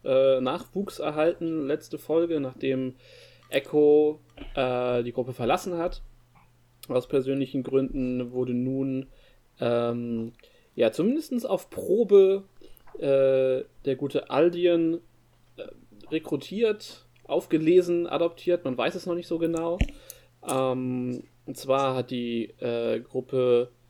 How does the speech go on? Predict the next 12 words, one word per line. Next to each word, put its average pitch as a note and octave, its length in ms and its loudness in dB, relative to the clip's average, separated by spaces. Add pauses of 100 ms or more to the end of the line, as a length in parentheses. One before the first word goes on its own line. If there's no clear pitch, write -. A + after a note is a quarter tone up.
(200)
in A#2 80 -8
der A2 80 -2
letzten A2+ 420 -4
Folge A2+ 680 -2
Port - 260 -8
Nyansaru D#3 680 0 (120)
auf - 200 -8
der A2+ 140 -2
Brazen A#2+ 480 -2
Pegasus E3 480 -2
verlassen, D3+ 560 -6
einem A#2 480 -10